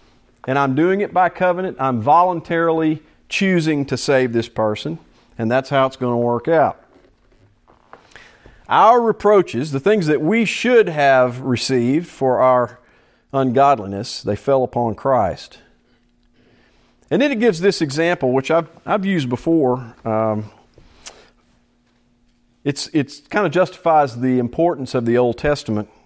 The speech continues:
even in the New Testament church. "For whatsoever things were written aforetime," that's essentially saying the Old Testament,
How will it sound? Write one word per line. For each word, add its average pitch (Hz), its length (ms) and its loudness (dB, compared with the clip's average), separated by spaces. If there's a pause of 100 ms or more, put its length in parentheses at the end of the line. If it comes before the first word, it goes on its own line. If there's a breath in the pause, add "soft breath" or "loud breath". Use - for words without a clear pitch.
even 131 280 0
in 120 140 2
the 113 80 2
New 120 140 2
Testament 117 460 -6
church. 131 280 -2
"For 143 160 0
whatsoever 208 600 2
things 196 340 0
were 147 160 2
written 147 440 0
aforetime," 135 880 0 (220)
that's 151 320 -4
essentially 151 480 -4
saying 120 380 -4
the 131 120 -2
Old 151 300 0
Testament, 101 560 -6